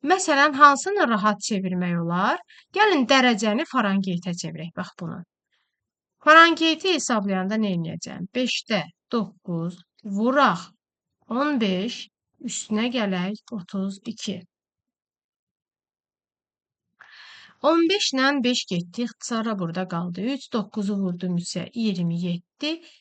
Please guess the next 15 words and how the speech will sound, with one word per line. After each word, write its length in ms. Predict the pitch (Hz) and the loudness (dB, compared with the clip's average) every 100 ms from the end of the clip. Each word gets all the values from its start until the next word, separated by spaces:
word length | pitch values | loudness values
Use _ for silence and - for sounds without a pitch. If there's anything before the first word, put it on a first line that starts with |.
| - | -8
və 220 | 196 254 277 | -2 0 0
üstünə 500 | 247 - - 226 247 | -4 -8 -2 0 0
də 160 | 233 - | -2 -6
otuz 400 | 190 - 190 - | -8 -8 -10 -10
iki 240 | - 226 | -6 -6
gəlirəm. 640 | 190 170 185 226 285 339 349 _ _ _ _ _ _ _ _ - | -4 -4 -2 -2 -2 -4 -8 _ _ _ _ _ _ _ _ -2
Eləyir, 400 | 240 220 247 349 | 2 4 4 2
uşaqlar, 480 | 359 247 180 156 160 - | 0 -2 -2 -4 -10 -4
əlli 340 | 214 190 196 208 | 0 2 2 2
doqquz, 640 | 208 175 - 247 208 - - - | -2 -4 -6 -4 -4 -6 -16 -6
amma 320 | 180 190 277 | -2 0 -2
burada 380 | 285 240 214 220 262 | -4 -4 -2 -2 -4
qırx 340 | - 220 - 175 | -8 -8 -8 -14
üç 180 | 170 | -14
var. 160 | - | -14